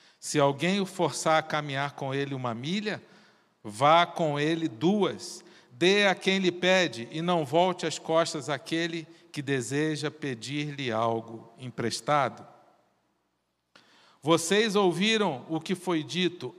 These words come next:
"Ame o seu próximo e odeie o seu inimigo." Isso é lá no Antigo.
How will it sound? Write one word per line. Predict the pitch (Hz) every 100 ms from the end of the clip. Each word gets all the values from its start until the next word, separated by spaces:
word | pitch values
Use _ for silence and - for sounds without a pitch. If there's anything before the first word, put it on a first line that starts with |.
| -
"Ame | 180 208 233 233 233 226 -
o | 185 196
seu | 190 - 185
próximo | 180 185 190 190 180 - 190 180 180 147 107 104 - _ _ _ _ -
e | 156
odeie | 165 151 123 180 202 220 208 190 - -
o | 135
seu | - 170 175
inimigo." | 185 180 170 180 208 156 110 95 _ _ _ -
Isso | 147 196 -
é | 220
lá | 190 202
no | 214
Antigo. | 226 - - 220 165